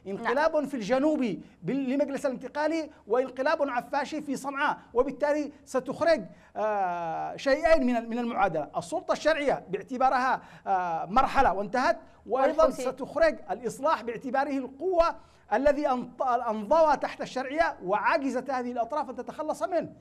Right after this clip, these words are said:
Speaker 2: واضح الأمور، وبالتالي نحن نقول ونؤكد بأننا نحن في مرحلة الانكشاف السياسي،
Speaker 1: نعم.
Speaker 2: وعلى
Speaker 1: إذن
Speaker 2: المواطن
Speaker 1: بالحديث
Speaker 2: اليمني
Speaker 1: عن
Speaker 2: العادي
Speaker 1: السلطة الشرعية، دكتور.
Speaker 2: والسياسي والإعلامي أن يدرك بأن هذا لم يعد ممكنا ال-، ال-، الالتفاف عليه.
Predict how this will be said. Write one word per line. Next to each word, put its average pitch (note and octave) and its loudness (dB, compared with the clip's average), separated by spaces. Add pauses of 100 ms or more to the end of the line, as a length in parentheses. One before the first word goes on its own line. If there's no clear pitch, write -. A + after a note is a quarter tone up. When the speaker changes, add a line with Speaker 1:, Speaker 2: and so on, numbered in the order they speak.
(220)
Speaker 2:
واضح A#4 0
الأمور، E4+ 2
وبالتالي C4+ -2 (260)
نحن C#4+ -2
نقول C4+ 0
ونؤكد B3 0
بأننا B3+ -6
نحن B3 -4
في B3 -12
مرحلة C#4 -6
الانكشاف C#4 -8
السياسي، B3 -6 (300)
Speaker 1:
نعم. E3+ -2
Speaker 2:
وعلى G#3+ 4
Speaker 1:
إذن C4+ 2
Speaker 2:
المواطن D4+ 4
Speaker 1:
بالحديث C#4+ 2
Speaker 2:
اليمني D4 4
Speaker 1:
عن D4 2
Speaker 2:
العادي C4 2
Speaker 1:
السلطة G3+ -2
الشرعية، B3+ 0
دكتور. A#3 2
Speaker 2:
والسياسي C#4 0
والإعلامي C#4+ 2 (280)
أن B3+ 2
يدرك D4 2
بأن B3+ 0
هذا D4 2
لم A#3 -2
يعد C#4+ 2
ممكنا C#4 -2
ال-، C#4 -4 (360)
ال-، A3+ -4
الالتفاف A3+ -4
عليه. G#3 -4